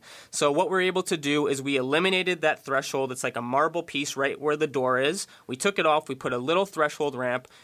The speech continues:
which makes it easy for her to transition into the bathroom so she can make sure her husband, uh, can go to the toilet when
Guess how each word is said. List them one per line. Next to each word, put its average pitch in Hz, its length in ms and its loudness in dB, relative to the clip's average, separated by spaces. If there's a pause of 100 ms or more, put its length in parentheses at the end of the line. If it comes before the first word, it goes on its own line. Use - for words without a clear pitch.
which 131 220 -4
makes 143 200 0
it - 120 -8
easy 202 320 -2
for 156 160 -2
her 143 140 0
to 131 80 0
transition 135 560 -2
into 180 260 -2
the 196 100 0
bathroom 170 540 -2 (220)
so - 160 -4
she 147 140 -4
can 131 220 -2
make 139 160 2
sure 139 180 -4
her 139 120 -2
husband, 131 560 -4
uh, 123 180 2
can 127 180 -8
go 123 140 -2
to 113 60 -10
the 117 80 -8
toilet 127 320 -2
when 120 300 -6